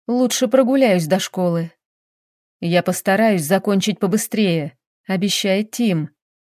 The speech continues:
«Прости, меня ждут». Меня тоже ждёт дочь в продлёнке. Переодеваюсь в спортивный костюм и выхожу из квартиры. И только заворачиваю за угол дома, как меня кто-то зовёт. «Милена!»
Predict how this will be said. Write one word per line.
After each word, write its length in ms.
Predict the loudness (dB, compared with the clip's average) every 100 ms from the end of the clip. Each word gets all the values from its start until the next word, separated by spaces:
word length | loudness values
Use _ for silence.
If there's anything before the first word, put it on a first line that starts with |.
| _
«Прости, 540 | -4 -2 -2 -4 -4 0
меня 320 | 2 2 2
ждут». 480 | 0 -2 -4 -6 -18 _ _ _ _ _ _ _ _ _ -4
Меня 320 | 0 2 0
тоже 320 | 0 2 2
ждёт 320 | 2 4 4
дочь 240 | 2 0 -2
в 100 | -2
продлёнке. 800 | 0 2 2 2 0 -2 -4 -6 _ _ _
Переодеваюсь 680 | -2 0 2 2 0 0 0
в 80 | -4
спортивный 580 | -2 -2 0 -2 0 2
костюм 520 | 2 0 -2 -2 -2
и 180 | -2 -4
выхожу 400 | -2 -2 0 -2
из 140 | -2
квартиры. 680 | 2 2 2 0 0 -4 -8 _ _ _ -6
И 100 | -2
только 340 | -2 0 0
заворачиваю 640 | 0 0 2 0 0 0
за 220 | 2 2 2
угол 240 | 2 2
дома, 400 | 2 4 2 -2 _ _ -6
как 220 | -6 -2
меня 300 | 0 2 0
кто-то 340 | 0 2 2
зовёт. 520 | 4 4 4 0 -2 _ _ _ _ _ _ _ _ _
«Милена!» 680 | 0 2 4 4 4 0